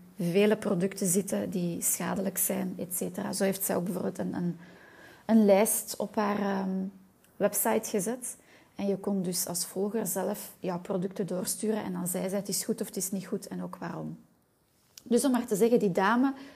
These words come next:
deelt heel veel kennis en expertise en verhalen op haar pagina. En ik heb haar eigenlijk een hele tijd gewoon gevolgd. Ehm,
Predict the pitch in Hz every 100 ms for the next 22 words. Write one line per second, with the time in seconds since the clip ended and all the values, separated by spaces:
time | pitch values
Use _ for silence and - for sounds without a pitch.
0 | - - - - - _ _ _ _ _
1 | _ _ - 190 240 277 - 233 240 302
2 | 311 220 220 240 233 226 254 254 - 220
3 | 202 196 - 185 - 208 220 247 247 233
4 | 233 196 202 190 254 180 196 220 220 214
5 | 214 - 180 175 - 143 170 202 233 254
6 | 226 214 226 233 226 220 - - 208 202
7 | 196 196 196 214 262 262 220 214 - -
8 | - 196 220 233 196 196 185 185 311 -
9 | - - _ - - - - _ _ -
10 | - - _ _ - 202 196 196 190 185
11 | 185 185